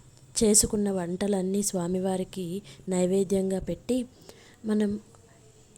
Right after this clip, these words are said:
ఎవరో ఒక బ్రాహ్మణునికి కానీ, ఒక ముత్తైదువుకి కానీ,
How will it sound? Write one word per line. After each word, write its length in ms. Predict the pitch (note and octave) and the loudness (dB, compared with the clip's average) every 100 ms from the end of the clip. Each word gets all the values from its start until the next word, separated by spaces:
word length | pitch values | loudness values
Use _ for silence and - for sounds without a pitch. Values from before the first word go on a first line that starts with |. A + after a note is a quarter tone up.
| - | -2
ఎవరో 320 | G#3 F#3+ A3+ A#3 | 0 4 4 2
ఒక 140 | G3 | 0
బ్రాహ్మణునికి 840 | D#3+ F3+ F3 F#3 G3+ G3+ G3+ G3+ | -2 0 0 2 2 2 0 -2
కానీ, 320 | G3 F3+ F3+ F#3 | -4 -2 -2 -2
ఒక 180 | F#3 | -2
ముత్తైదువుకి 720 | F3+ F3 - G3 F#3+ F#3+ F#3 - | -4 -4 -2 2 2 2 0 -4
కానీ, 380 | F3 E3+ F3 | -6 -6 -8